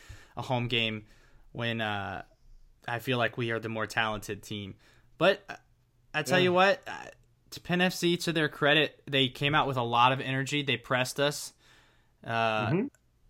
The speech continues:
Speaker 1: and gave our, gave us some fits, and it, it worked out for them. Um,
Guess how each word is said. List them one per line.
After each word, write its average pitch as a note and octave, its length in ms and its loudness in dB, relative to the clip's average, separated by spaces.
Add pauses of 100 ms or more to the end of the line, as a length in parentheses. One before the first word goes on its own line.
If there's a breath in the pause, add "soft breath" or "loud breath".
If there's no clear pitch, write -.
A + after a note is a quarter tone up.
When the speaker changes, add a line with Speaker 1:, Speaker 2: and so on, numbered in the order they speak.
(460)
Speaker 1:
and B2 220 -6
gave B2 200 0
our, B2+ 200 2
gave C3+ 260 0
us C3 140 0
some C3+ 180 -2
fits, - 640 -4
and B2+ 160 -6
it, A#2+ 240 -8 (300)
it B2+ 80 -6
worked A#2+ 280 -4
out F3 200 6
for B2+ 100 -6
them. A#2 340 -8
Um, A#2+ 540 -2